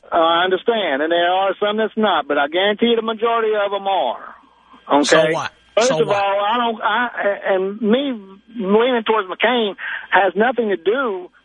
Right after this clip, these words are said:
Speaker 1: with his service. It's got to
Speaker 2: By
Speaker 1: do
Speaker 2: the
Speaker 1: with
Speaker 2: way,
Speaker 1: his
Speaker 2: by the way,
Speaker 1: past.
Speaker 2: there's a preponderance of people of color in the military.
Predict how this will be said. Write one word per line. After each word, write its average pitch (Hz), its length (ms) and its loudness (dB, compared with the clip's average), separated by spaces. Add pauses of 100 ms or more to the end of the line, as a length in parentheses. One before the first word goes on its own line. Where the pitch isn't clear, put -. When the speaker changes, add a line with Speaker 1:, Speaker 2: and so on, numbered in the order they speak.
Speaker 1:
with 180 120 2
his 190 260 0
service. 233 420 -2 (240)
It's 175 180 2
got 214 200 2
to 190 60 -12
Speaker 2:
By 214 160 6
Speaker 1:
do 220 80 2
Speaker 2:
the 208 40 0
Speaker 1:
with 208 100 2
Speaker 2:
way, 175 360 -2
Speaker 1:
his 185 60 0 (140)
Speaker 2:
by 208 160 2
the 247 100 2
way, 190 120 0
Speaker 1:
past. 175 80 -2
Speaker 2:
there's 175 260 0
a 175 40 -4
preponderance 214 760 -2
of 156 100 -8
people 196 340 0
of 139 100 -6
color 208 380 2
in 160 80 -4
the 151 60 -4
military. 139 640 -4